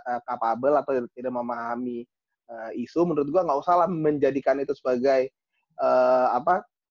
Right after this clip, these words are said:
platform buat, eh, menyampaikan satu ide ya. Ini bukannya menentang freedom of speech ya, tapi coba dipahamin dulu deh, eh,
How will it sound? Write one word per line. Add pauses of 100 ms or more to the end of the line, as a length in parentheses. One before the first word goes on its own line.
platform
buat, (160)
eh,
menyampaikan
satu
ide
ya.
Ini
bukannya
menentang (320)
freedom (680)
of
speech
ya,
tapi (480)
coba
dipahamin
dulu
deh,
eh,